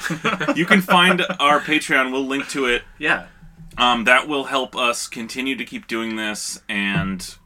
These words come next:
Speaker 2: um, buying better and better liquor for guests.
Speaker 1: Mm-hmm.
Speaker 2: Uh, and so every little bit helps.
Speaker 1: Yeah.
Speaker 2: And, you know, like we said last time, if there is enough interest shown, maybe we'll consider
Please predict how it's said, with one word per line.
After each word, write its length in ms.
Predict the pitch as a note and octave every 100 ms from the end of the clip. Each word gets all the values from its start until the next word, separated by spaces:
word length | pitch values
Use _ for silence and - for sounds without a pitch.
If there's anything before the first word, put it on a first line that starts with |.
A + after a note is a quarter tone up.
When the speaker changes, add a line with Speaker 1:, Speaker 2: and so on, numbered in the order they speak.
| -
Speaker 2:
um, 540 | G2 F#2+ F#2 F#2 F#2+ _ -
buying 380 | G#2 G2+ G2
better 380 | F#2 G2+ G2+ G2+
and 140 | G2 F#2+
better 240 | G2 F#2+
liquor 420 | F#2 F#2 G2 F2+
for 180 | F2 F#2+
guests. 800 | F2+ F#2 F2 F2 - - - -
Speaker 1:
Mm-hmm. 600 | C#3 B2+ B2 C3+ - F#2+
Speaker 2:
Uh, 600 | F#2 F2 E2+ E2+ E2+ E2+ - _ _ _ F2
and 180 | F2+ F#2
so 420 | - E2 E2 D#2+ _ _
every 220 | G2 F#2+
little 180 | F#2 F2+
bit 200 | E2+ E2+
helps. 560 | D#2+ D#2+ D#2+ - - - _ -
Speaker 1:
Yeah. 300 | G2 G#2+ F#2 _ _
Speaker 2:
And, 240 | G#2+ G#2 F#2 -
you 100 | B2+
know, 240 | G2+ E2 -
like 320 | G2 A2 G#2
we 80 | A#2
said 180 | - G2+
last 220 | F2+ F2
time, 340 | G2 E2+ E2 - _
if 360 | G2 F2+ - - _ _ _ _ _ _ _ _ _ _ _
there 140 | - G#2
is 140 | G2+
enough 220 | A#2 G#2 -
interest 380 | G#2+ - F2+ -
shown, 380 | G2+ F2+ E2+
maybe 260 | F2 F2 F2+
we'll 240 | F2+ F2 -
consider 960 | - G#2 F#2 - - A2 G2 - -